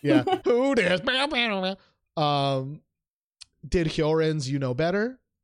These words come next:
Speaker 1: which is a great song. I wouldn't even, I couldn't even imagine Hyorin's You Know Better compared with some of these songs that we're talking about, right? Um, they, of course, did Cat and Dog, <laughs> right? They did
Speaker 2: Oh,
Speaker 1: Crown.
Speaker 2: God.
Speaker 1: Um,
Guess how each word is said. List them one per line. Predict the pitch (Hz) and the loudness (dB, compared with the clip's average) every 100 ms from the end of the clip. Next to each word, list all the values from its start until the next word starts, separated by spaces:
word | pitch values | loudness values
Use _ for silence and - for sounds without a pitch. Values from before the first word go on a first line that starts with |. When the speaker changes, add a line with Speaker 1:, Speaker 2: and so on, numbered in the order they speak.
| _ | _
Speaker 1:
which | 143 139 | -8 -6
is | 127 | -4
a | |
great | 127 135 | -2 -2
song. | - 135 156 170 | -2 -4 -4 0
I | 165 | 0
wouldn't | 208 214 | 2 2
even, | 185 165 170 - | 0 -2 -4 -4
I | 160 | -4
couldn't | 214 196 | -2 0
even | 170 151 | 0 0
imagine | 135 139 156 139 127 - _ - | 0 0 0 -2 -6 -14 _ -8
Hyorin's | 156 151 143 135 | -2 0 0 -2
You | 143 | -2
Know | 135 | -2
Better | 127 139 135 | 0 0 0
compared | 123 123 131 120 | -2 -6 -6 -4
with | 120 - | -4 -6
some | 127 | -6
of | |
these | 123 123 | -6 -6
songs | 113 113 | -8 -10
that | 110 | -10
we're | 110 | -10
talking | 104 | -10
about, | 104 107 107 | -12 -14 -14
right? | 107 - _ _ _ _ 120 | -16 -18 _ _ _ _ -12
Um, | 117 113 | -10 -6
they, | 123 139 | -2 -2
of | 139 | 0
course, | 185 170 | 0 0
did | - 131 | -2 -2
Cat | - 147 | 0 -2
and | 170 | -2
Dog, | 143 127 185 240 _ | -4 -4 -4 -6 _
<laughs> | _ - | _ -4
right? | 156 170 202 - _ _ | 0 0 -2 -6 _ _
They | 135 | -6
did | 147 156 | -4 -4
Speaker 2:
Oh, | |
Speaker 1:
Crown. | - 214 208 214 | -2 4 4 6
Speaker 2:
God. | 339 202 196 196 220 202 - - - _ _ _ | 8 10 12 12 10 4 -4 -20 -20 _ _ _
Speaker 1:
Um, | 139 127 123 123 123 127 131 135 | -10 -8 -6 -6 -6 -8 -12 -14